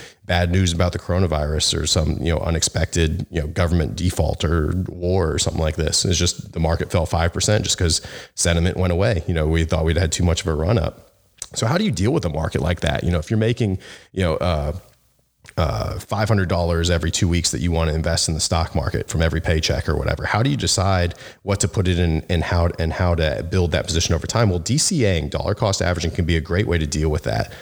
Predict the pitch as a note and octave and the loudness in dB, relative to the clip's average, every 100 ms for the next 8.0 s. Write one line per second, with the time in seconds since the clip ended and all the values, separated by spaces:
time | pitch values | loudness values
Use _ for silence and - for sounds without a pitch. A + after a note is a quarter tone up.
0 | - - - - F2+ E2 D2+ D2 - B2 | -18 -20 -10 -2 0 2 0 -2 -4 -4
1 | C#3+ F#3 G#3 E3+ F#3+ G3 F#3+ - G3+ F#3+ | 0 0 0 -2 -2 -2 -4 -2 0 0
2 | G#2 F#2+ G2 F2 E2 G2+ C3+ G#2 C3 C#3+ | 0 0 2 2 2 2 2 0 0 0
3 | C3 C3 G#2+ A2+ A2+ G#2+ - A2 G#2 F#2 | -2 0 0 0 0 0 0 0 0 0
4 | G#2 G2+ A#2 F2 F2+ A2 A#2 G2+ G2 F2+ | -2 0 0 0 0 0 0 2 0 2
5 | G2+ F#2 - G#2 F#2+ F2 - F#2 F#2 G2+ | 2 0 0 0 2 2 0 0 0 0
6 | F2+ F2+ F#2 - E2 E2+ D#2 F2+ - - | 0 0 0 0 2 2 2 2 0 -4
7 | G2+ F#2 G2 G#2+ - F2 B2 F#3+ G2 G#2 | -4 0 0 -2 -2 -4 0 0 0 -4